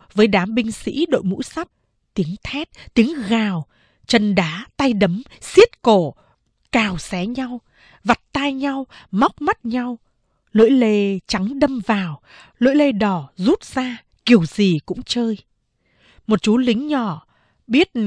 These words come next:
không địch nổi, chú lính to con, lén bốc trong tay một nắm cát nói, "Đại ca, chúng ta là họ hàng với nhau đấy. Chị dâu họ của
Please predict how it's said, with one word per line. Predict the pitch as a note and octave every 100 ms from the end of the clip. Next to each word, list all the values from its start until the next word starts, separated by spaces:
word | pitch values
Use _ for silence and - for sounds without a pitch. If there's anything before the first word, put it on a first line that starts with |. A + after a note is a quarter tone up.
| G3
không | - - C#4
địch | A3+ -
nổi, | G#3 F#3+ D#3 D#3 _ _ _
chú | A#3
lính | G#3+ A#3 -
to | B3 -
con, | - B3 A#3 - _ _ _ _ _ _ _
lén | - G#3 G3+ B3
bốc | G4+
trong | - C4+
tay | A#3 B3 A#3+ A#3 _ -
một | F#3+
nắm | D#3+ D#3+
cát | F#3 C4 - A3+
nói, | F3+ F3 B3+ - _ _ -
"Đại | - -
ca, | F#4 G4 F4+ - _ _
chúng | - D4+
ta | - G#4 G4
là | E4+
họ | D4 E4
hàng | D#4+ E4
với | C#4+ E4
nhau | G#4 G4+
đấy. | A4 C5+ - _ _ _ - _
Chị | D#4+ D4
dâu | G4+ G4+
họ | F#4+ C4+
của | -